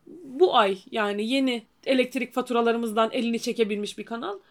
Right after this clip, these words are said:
Hayatımız boyunca T R T'ye vergi verdik, bize düzgün bir şey izletsin diye. Leyla ile Mecnun da yayınlasın, işte Gönül Dağı'nı da yayınlasın ama bizden olan, bizim gibi hikayeler yayınlasın, yeni insanlara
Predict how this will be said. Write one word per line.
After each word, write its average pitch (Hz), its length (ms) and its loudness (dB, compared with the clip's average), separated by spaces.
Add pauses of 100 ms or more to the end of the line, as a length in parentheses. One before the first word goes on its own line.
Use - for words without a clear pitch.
(200)
Hayatımız 254 520 2
boyunca 254 260 -2
T 247 120 -2
R 226 80 0
T'ye 226 200 0
vergi 214 260 2
verdik, 202 280 -2
bize 226 300 -4
düzgün 226 280 -4
bir 226 40 -4
şey 240 140 -4
izletsin 196 500 -4
diye. 180 220 -8 (240)
Leyla 269 360 2
ile 269 120 0
Mecnun 262 400 -2
da 262 60 2
yayınlasın, 254 760 -4 (340)
işte - 200 -8
Gönül 247 380 0
Dağı'nı 254 280 0
da 269 60 2
yayınlasın 254 760 -4
ama 294 260 0
bizden 262 320 0
olan, 226 300 0
bizim 262 240 -2
gibi 254 160 -2
hikayeler 233 460 0
yayınlasın, 208 640 0
yeni 247 260 0
insanlara 233 600 -2